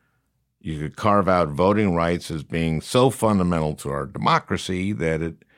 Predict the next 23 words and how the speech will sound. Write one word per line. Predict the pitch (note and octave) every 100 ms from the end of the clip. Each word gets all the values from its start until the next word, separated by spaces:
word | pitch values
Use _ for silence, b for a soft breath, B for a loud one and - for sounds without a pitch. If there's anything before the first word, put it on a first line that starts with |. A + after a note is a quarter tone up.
| b b b b
should | - F#2 D#2+
only | G#2 A2+ A2
be | F#2 F2+
held | E2+ F2+ F2 D#2+
to | - D2
a | C#2+
fifty-one | - E2 - D2+ C2+ C#2+ C2 -
vote | C#2 C2+ _ _
threshold. | - D2+ - - C#2 D2
Would, | D#2+ D#2 - b b b b b
would | D#2 F2
Manchin | D#2 E2+ E2 - F2+ F2 -
and, | E2 D#2+ E2 - -
and | D#2+ D#2 D2
Sinema | - B2 A2+ D#2+ D#2 - -
go | C2 D2+
for | D2 D2+
that? | C#2 C2+ - - -
Let, | G#2 - C3
let's | D#3 -
see | F#3
what | E3 D#3+
happens | F#2+ D2 - C3 -